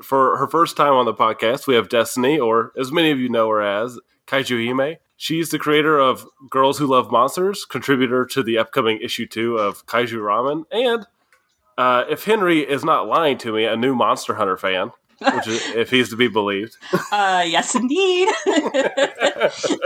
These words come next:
Speaker 2: The only problem is I haven't had time to sit down and play it. <laughs>
Speaker 1: Just before this, you were talking about Final Fantasy ten, so which is it?
Speaker 2: I mean, that's true. But, like, the last time I was,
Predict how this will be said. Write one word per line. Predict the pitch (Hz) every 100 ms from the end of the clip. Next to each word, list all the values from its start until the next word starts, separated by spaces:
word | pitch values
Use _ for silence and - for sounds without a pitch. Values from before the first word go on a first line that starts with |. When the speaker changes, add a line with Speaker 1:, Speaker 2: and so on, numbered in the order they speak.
| - 320 - - - _ -
Speaker 2:
The | 254
only | 262 269
problem | 277 262 294 254
is | 269 254
I | 214
haven't | 247 226 240
had | 226 220
time | - 214
to | 208
sit | - 240 247
down | 233 208
and | 196 180
play | - 175 202 208 196 165 175
it. | 277 - 254 - - 269 - - 190 - - - - 254 - - - -
<laughs> | -
Speaker 1:
Just | 262 254
before | 294 - 269 262 240
this, | 165 160
you | 175
were | 156
talking | 170 160 170
about | 156 131
Final | - 160 160
Fantasy | 160 160 147 143 139
ten, | 127 156 120 95
so | 123 127
which | 135 -
is | 156 156
it? | 107 - _ _ - - - 262 -
Speaker 2:
I | 247
mean, | 269 254
that's | 233 233 -
true. | - 214 185 170 165 165 165 - - 202 - -
But, | 240 240
like, | 226 220 220 -
the | 311
last | 302 294 320 -
time | 269 214 180 175
I | -
was, | 190 202 - -